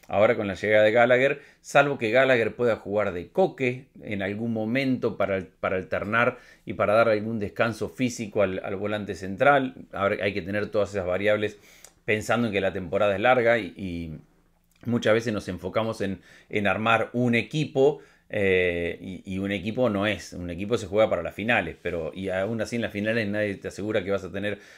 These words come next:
a todos tus jugadores, tenés que tener variables y tenés que tener, este, oportunidades.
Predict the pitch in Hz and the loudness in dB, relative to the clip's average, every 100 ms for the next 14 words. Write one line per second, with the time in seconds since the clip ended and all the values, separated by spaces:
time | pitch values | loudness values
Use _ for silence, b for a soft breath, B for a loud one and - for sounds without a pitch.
0 | B 90 92 101 92 92 120 101 - - | B -4 0 0 0 6 6 6 0 0
1 | 123 104 104 101 98 95 110 113 117 90 | 0 0 -2 0 2 4 6 4 2 -4
2 | 95 107 98 101 104 104 B B B 104 | -4 -2 -2 0 -2 -4 B B B -8
3 | - 98 92 87 85 - 104 87 101 90 | -2 0 2 0 -4 -6 -6 -2 -4 -2
4 | 95 95 87 78 76 | 0 0 0 -2 -8